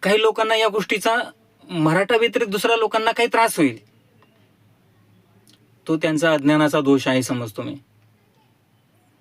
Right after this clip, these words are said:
आणि सर्व मराठी बांधवांना विनंती आहे, जाता जाता चॅनलला जाताना, मराठी आहोत ना तुम्ही, सबस्क्राईब करा आणि कराच. चुकलं तर क्षमा असावी, ते माझं समजा.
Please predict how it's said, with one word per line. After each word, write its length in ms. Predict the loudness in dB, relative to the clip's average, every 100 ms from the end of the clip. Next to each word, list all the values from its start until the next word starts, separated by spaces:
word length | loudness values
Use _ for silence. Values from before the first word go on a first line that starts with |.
| -8
आणि 200 | -2 -2
सर्व 300 | 0 0 2
मराठी 300 | 2 2 2
बांधवांना 400 | 0 2 2 2
विनंती 380 | 2 2 2 0
आहे, 280 | 0 -2 -4 -10 _ _ _ -8
जाता 260 | -4 0 0
जाता 240 | 0 0
चॅनलला 400 | 0 0 0 0
जाताना, 540 | 0 -2 0 0 0 -2 -8 _ _
मराठी 300 | 0 0 0
आहोत 180 | 0 0 0
ना 80 | 0
तुम्ही, 400 | 2 2 0 -6 _ _ _
सबस्क्राईब 580 | -6 -4 -4 -2 -2 -2 -6 _ _ _
करा 260 | -2 0 -2 -6 -16 _ _ _ -6
आणि 240 | -2 -2
कराच. 500 | -2 -2 -4 -6 -10 -20 _ _ _ _ _ _ _ _ -8
चुकलं 420 | -4 0 0 0 -6 _ _ _ -10
तर 40 | -8
क्षमा 400 | -4 -2 0 0
असावी, 240 | 0 -2
ते 100 | 0
माझं 260 | 0 0 -2
समजा. 340 | -4 -2